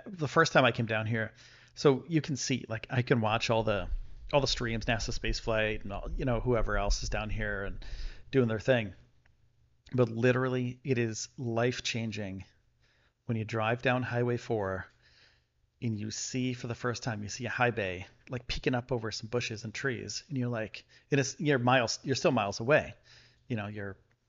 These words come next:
probably five miles away from it, but you can see it, and then it goes behind those trees again or those bushes, and you're like, "Was that high bay?" And, like, the first time I went down, I, I didn't really know what to expect 'cause it's a lot different in person. And you're like, I was like, "Was that high bay? What is that?"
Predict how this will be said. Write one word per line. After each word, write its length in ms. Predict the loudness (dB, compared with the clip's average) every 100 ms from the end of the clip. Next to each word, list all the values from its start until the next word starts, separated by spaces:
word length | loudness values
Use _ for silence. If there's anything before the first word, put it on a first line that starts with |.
| _
probably 340 | -8 -6 -6 -10
five 240 | -10 -10
miles 260 | -8 -10 -4
away 160 | -2 -2
from 180 | -4 -12
it, 120 | -14 -16 -20 -6 2
but 80 |
you 60 | 2
can 100 | 2
see 240 | -2 -2
it, 140 | -2 -2
and 80 | -2
then 100 | 0
it 100 | 0
goes 200 | 0 0
behind 320 | -2 -2 0
those 140 | -2 -2
trees 260 | -2 -2
again 240 | -2 -6 -6
or 60 |
those 160 | -8 -4
bushes, 400 | -2 -2 -4 -10 -14 -20 -20 _ -2
and 80 |
you're 100 | 0
like, 320 | 2 -2 -4 -14 _ _ _ _ _
"Was 140 | -12 -8
that 80 |
high 220 | -6 -4 -4
bay?" 240 | -4 -6 _ _ _ _ 2
And, 100 | 4
like, 100 | 4
the 60 |
first 220 | 4 4 6
time 120 | 4
I 40 |
went 160 | 4 6
down, 200 | 4 4
I, 300 | 2 0 0
I 60 | 0
didn't 280 | 2 2 2
really 200 | 2 2
know 140 | 2
what 120 | 2
to 60 | -2
expect 400 | -4 -6 -6 -6
'cause 160 | -4
it's 140 | -4 -4
a 40 |
lot 220 | -4 -2
different 280 | -4 -4 -6
in 100 | -6 -4
person. 340 | -4 -2 -4 -6 -16 -20 -20 _ _ _ _ _ _ _ -20 -6
And 460 | 0 2 2 0 -4 -10 -6
you're 140 | -4
like, 220 | -4 -8 -8
I 80 | -6
was 140 | -6
like, 120 | -10 -16 -14
"Was 120 | -10
that 120 | -6
high 200 | -4 -2
bay? 160 | -2 0
What 160 | 0
is 120 | 0
that?" 200 | -2 -10